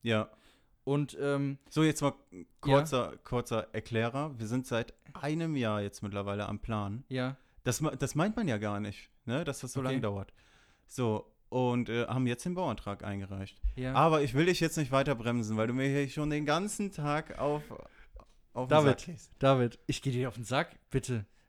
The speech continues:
Speaker 1: Hör mal, den ganzen
Speaker 2: Doch nicht
Speaker 1: Tag,
Speaker 2: vor den Zuhörern,
Speaker 1: den
Speaker 2: ey.
Speaker 1: ganzen Tag gackerst du dir, mir hier jetzt einen
Speaker 2: <laughs>
Speaker 1: vor, ja, und sagst,
Speaker 2: Ja.
Speaker 1: „Oh, ich hab was ganz Lustiges, aber war später, später.“
Speaker 2: Ja, also, Freunde, wir haben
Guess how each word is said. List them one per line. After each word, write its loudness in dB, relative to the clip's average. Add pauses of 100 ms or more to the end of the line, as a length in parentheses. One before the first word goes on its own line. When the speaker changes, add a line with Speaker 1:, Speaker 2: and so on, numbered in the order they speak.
Speaker 1:
Hör 2
mal, 4
den 0
ganzen -2
Speaker 2:
Doch 10
nicht 10
Speaker 1:
Tag, 8
Speaker 2:
vor 10
den 8
Zuhörern, 2
Speaker 1:
den 6
Speaker 2:
ey. 4
Speaker 1:
ganzen 2
Tag -4
gackerst 0
du 0
dir, 0
mir 2
hier 4
jetzt -2
einen 0
Speaker 2:
<laughs> -
Speaker 1:
vor, 0 (100)
ja, 2
und -4
sagst, 4
Speaker 2:
Ja. 2
Speaker 1:
„Oh, 0
ich -6
hab -6
was -6
ganz -2
Lustiges, 0
aber 6
war 2
später, -2
später.“ 0 (100)
Speaker 2:
Ja, 4 (320)
also, 4 (340)
Freunde, 4 (340)
wir 8
haben 10